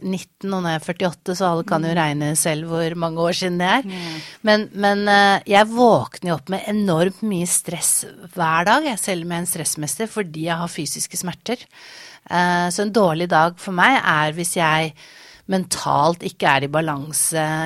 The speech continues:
Speaker 1: eller ikke har sovet så godt, og ikke får kontroll på det sånn at jeg kan fungere. For jeg kunne jo egentlig vært ufortrygdet hvis jeg hadde gått ned på nav og fortalt dem liksom hvor vondt jeg egentlig har. Eh, men en god dag for meg, det er jo det der å, å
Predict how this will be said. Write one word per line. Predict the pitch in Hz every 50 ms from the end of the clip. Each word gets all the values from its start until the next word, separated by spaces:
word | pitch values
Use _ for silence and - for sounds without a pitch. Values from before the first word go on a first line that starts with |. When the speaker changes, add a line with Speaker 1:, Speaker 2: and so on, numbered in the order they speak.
| 160
Speaker 1:
eller | 156 156 160
ikke | 160 190 185 - -
har | 160 -
sovet | - - - 185 165 156 143 143 151 139
så | - - 170
godt, | 156 156 147 135 - -
og | 185 -
ikke | 196 - - 180 165
får | 156 156 -
kontroll | - 185 175 - - - 185 160 135 135 139
på | 135 - 175
det | 170 170 160 156
sånn | - 175
at | 160 147
jeg | 165 156 156 -
kan | 175 165 160 160
fungere. | - - 185 175 170 151 143 139 - 190
For | - 208
jeg | 202 -
kunne | - 233 202 160 165
jo | 202
egentlig | 214 185 - - 175 170
vært | 165 - 175 175 135
ufortrygdet | - 151 139 139 - 151 135 - 170 175 175
hvis | - 190 170 -
jeg | 170
hadde | 165 170 170
gått | 156 - -
ned | - 147
på | - 165 160
nav | 156 151 143 135 135 147
og | 156 151 156 151 147
fortalt | - 185 - - 160 135 127 -
dem | - 165 156 151 151
liksom | 165 151 165 160
hvor | 165 175 170
vondt | 165 151 143 131
jeg | - 160 143 123 -
egentlig | - 160 151
har. | 160 202 254 277 - - 202 190 - - - - - - - - - - - _ -
Eh, | - 170 175 175 175 175 175 170 165 165 165 165 165
men | 170 180 180 190
en | 208 220 202
god | 190 202 190 175 175 160
dag | 180 190 220 262 294 269 - - - _ - - - - - - - - _ _ -
for | 247
meg, | 240 247 269 302 320 269
det | 220 262
er | 262 233 185 160 170
jo | 180 190
det | 185 185 170
der | 160 156 151 156 170
å, | 165 170 170 170 175 - - -
å | 180 175